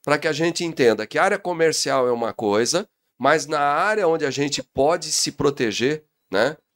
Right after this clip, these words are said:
é, fica diferente. É, não fosse assim, imagina, né, laboratórios ou médicos, tal, com determinados hospitais falando, "Não, não posso contar pro outro hospital que remédio eu dei pra tratar determinada doença."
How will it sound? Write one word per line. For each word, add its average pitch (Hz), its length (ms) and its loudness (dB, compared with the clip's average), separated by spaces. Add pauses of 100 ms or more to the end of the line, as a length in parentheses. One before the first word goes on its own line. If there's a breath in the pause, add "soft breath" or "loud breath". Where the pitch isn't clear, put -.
(120)
é, 117 200 4
fica 135 320 -2
diferente. 139 720 -2 (400)
É, 117 480 0
não 175 200 2
fosse 143 380 -2
assim, 180 360 -2
imagina, 196 580 0
né, 156 240 0
laboratórios 117 800 0
ou 120 120 0
médicos, 123 600 -2
tal, 151 400 0 (280 soft breath)
com 127 200 -4
determinados 127 640 0
hospitais 135 600 -2
falando, 151 360 0
"Não, 113 160 2
não 98 120 -4
posso 117 260 -2
contar 160 320 -2
pro 170 120 -4
outro 156 160 0
hospital 139 520 0
que 190 380 -2
remédio 151 440 0
eu 143 80 2
dei 131 240 0
pra 208 200 -4
tratar 180 340 0
determinada 151 920 0
doença." 123 560 0